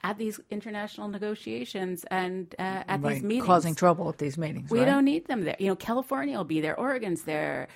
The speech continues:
Speaker 1: uh, New York is there. We have, uh, sub-state governments that actually attend these meetings, talk about the progress that are happening, uh, within those states as opposed to at a national level. So maybe for a few years or however long it takes till we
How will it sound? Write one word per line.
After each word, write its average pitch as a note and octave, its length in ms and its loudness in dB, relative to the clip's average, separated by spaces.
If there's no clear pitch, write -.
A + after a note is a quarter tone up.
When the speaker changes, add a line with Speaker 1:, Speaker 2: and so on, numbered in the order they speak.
Speaker 1:
uh, A#2+ 460 -2
New A3 140 -2
York C#4 260 0
is G#3 120 -8
there. D#3 360 2
We G3+ 140 0
have, G#3+ 320 -2
uh, F#3+ 160 -4
sub-state - 880 -4
governments F#3+ 500 0
that E3 160 -4
actually E3+ 600 -4
attend G3 360 -4
these D#3 300 -2
meetings, D#3+ 280 0
talk A3 280 -6
about F3 240 -4
the D#3+ 60 -6
progress G#3+ 580 -4
that D#3 160 -4
are D#3 60 -4
happening, F#3 580 -2
uh, - 160 -8
within F#3+ 380 -2
those F3+ 360 -6
states - 680 -6
as E3+ 160 -4
opposed F#3 400 -6
to F3+ 260 -6
at E3+ 180 0
a E3 40 0
national F#3 460 -2
level. D3+ 280 -2
So G3 220 -4
maybe A3+ 460 -2
for G3 240 -2
a G3+ 60 0
few G#3+ 240 -6
years A3 500 -2
or F3+ 140 -2
however G#3 360 -2
long G#3 220 -4
it G#3 100 -6
takes G#3+ 300 -8
till F#3 180 -6
we F#3 200 -4